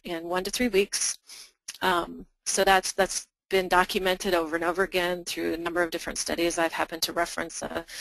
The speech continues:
study done by Collins et al here. Um, and it is also research documented that it may take longer for kids and adolescents. So children and adolescents may take longer to get better. And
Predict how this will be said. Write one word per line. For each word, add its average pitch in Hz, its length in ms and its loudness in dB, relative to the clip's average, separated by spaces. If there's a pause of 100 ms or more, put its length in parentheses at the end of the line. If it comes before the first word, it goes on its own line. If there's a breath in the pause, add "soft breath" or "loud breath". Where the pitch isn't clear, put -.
(160 loud breath)
study 175 240 2
done 165 160 -2
by 165 100 2
Collins 160 500 -4
et 180 120 -2
al 156 180 0
here. 175 400 -2 (640 loud breath)
Um, 165 360 0 (1000)
and 220 320 4 (1080)
it 214 140 10
is 240 200 10
also 208 640 4
research 180 540 4
documented 175 580 -4
that 170 140 2
it 165 60 -6
may 175 120 -2
take 185 240 -2
longer 160 240 0
for - 160 -6
kids 165 420 0
and 156 80 -6
adolescents. - 500 -4
So 160 100 -4
children 180 340 0
and 170 80 -6
adolescents 180 800 -4
may 180 160 2
take - 240 -4
longer 165 240 -4
to 170 100 -6
get - 140 -8
better. 175 320 2 (420 loud breath)
And 190 260 2